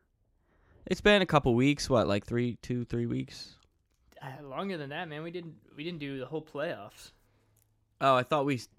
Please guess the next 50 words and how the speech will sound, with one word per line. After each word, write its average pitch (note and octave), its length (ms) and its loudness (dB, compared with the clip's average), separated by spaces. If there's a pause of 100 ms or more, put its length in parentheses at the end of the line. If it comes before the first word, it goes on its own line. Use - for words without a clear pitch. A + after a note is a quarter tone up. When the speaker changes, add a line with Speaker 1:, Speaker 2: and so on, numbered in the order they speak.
(240)
Speaker 1:
did B2 180 2
one, A2+ 320 2
like, G2+ 260 -4 (960)
I B2 80 -2
guess A#2+ 220 2
maybe, B2 360 2
did C3 100 2
we B2 100 4
do B2+ 140 6
it A2+ 100 6
after A2+ 320 6
Wild A2+ 300 4
Card? F#3 340 -2 (680)
Speaker 2:
Uh, E3+ 680 -6 (260)
I D#3+ 120 -8
don't A3+ 100 -6
really C4+ 160 -8
remember, C4 440 -10
but D3 200 -6
it's D#3 100 -10
been F3+ 180 -8
a F3 60 -4
while. D3 380 -6 (260)
It's - 160 -20
been, C3+ 380 -12 (220)
there's C3+ 160 -10
been D3 100 -6
a C#3 60 -8
lot C#3+ 260 -6
that C#3 80 -10
has B2+ 120 -14
happened C3 380 -8
since B2 200 -20
our A#2 100 -12
last A#2 260 -10
podcast. A2+ 540 -16
You, B2+ 160 -16
we, E3+ 180 -6
I - 80 -8
don't F#3+ 120 -4
think C3 100 0
Speaker 1:
September C#3 320 6
thirtieth, A#2+ 580 6
so A2+ 240 4
a - 20 6
little B2 200 6
bit A#2 120 4
over A#2+ 200 4
a A2+ 60 2
month. A#2+ 360 0